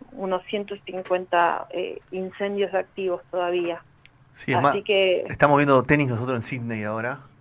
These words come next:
Speaker 1: Sí.
Speaker 2: Y hace mucho calor, y después viene el Abierto de Australia, en Coso, que se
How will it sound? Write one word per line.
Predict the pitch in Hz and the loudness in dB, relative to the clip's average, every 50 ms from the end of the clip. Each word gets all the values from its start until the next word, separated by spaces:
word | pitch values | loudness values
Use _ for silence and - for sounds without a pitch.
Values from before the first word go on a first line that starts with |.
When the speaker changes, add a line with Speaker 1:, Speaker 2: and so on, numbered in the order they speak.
| _ _ _ _ _ _ _ _ _ _ - - - - - - | _ _ _ _ _ _ _ _ _ _ -20 -20 -20 -18 -10 -6
Speaker 1:
Sí. | 117 | -4
Speaker 2:
Y | |
hace | 110 107 127 | -4 -2 -4
mucho | 113 120 113 - 123 113 | -4 -6 -4 -4 0 2
calor, | 120 120 131 139 139 143 156 - - | 2 4 6 6 4 4 4 0 -6
y | - 113 107 | -8 -8 -8
después | 101 - 143 147 | -6 -4 -4 -4
viene | 143 120 | -2 -2
el | 110 | -2
Abierto | 110 117 117 113 113 | -2 -4 -4 -2 -2
de | 110 | -2
Australia, | 107 104 - - 143 131 120 113 110 110 110 | -2 -2 2 4 4 4 4 2 -2 -4 -4
en | 107 110 | -6 -6
Coso, | 123 131 135 143 135 131 | -8 -8 -6 -8 -10 -8
que | 131 123 107 | -8 -10 -10
se | 101 110 104 | -8 -8 -8